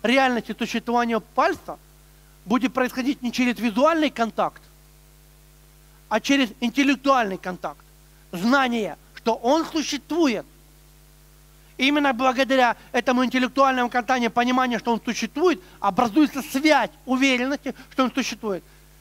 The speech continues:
И я говорю тебе: "Схвати мой палец". А он вот так вот. И я прошу людей: "Схватите мой палец". И некоторые говорят: "Так его же нету".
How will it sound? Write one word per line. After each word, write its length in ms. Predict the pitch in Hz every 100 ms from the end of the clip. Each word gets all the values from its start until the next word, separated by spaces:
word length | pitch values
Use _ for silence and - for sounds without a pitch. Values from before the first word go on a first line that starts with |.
| - -
И 80 | 247 277
я 160 | 269
говорю 220 | 247 262 240
тебе: 300 | 226 233 185 -
"Схвати 340 | - 320 339
мой 160 | 349 285
палец". 320 | 277 208 160 - - - - - - - - - - - -
А 80 | 247
он 60 | 294
вот 100 | 277
так 180 | 185
вот. 100 | 147 - - - - - - - - - - - - - - -
И 300 | 262 269 247 -
я 240 | 285 262
прошу 300 | - 254 233
людей: 280 | 254 214 247
"Схватите 400 | - 311 330 320
мой 140 | 294 226
палец". 320 | 233 170 139 - - - -
И 80 |
некоторые 400 | 269 320 262 269
говорят: 220 | 220 240 165
"Так 120 | 247
его 140 | 311
же 100 | 262
нету". 360 | 320 226 -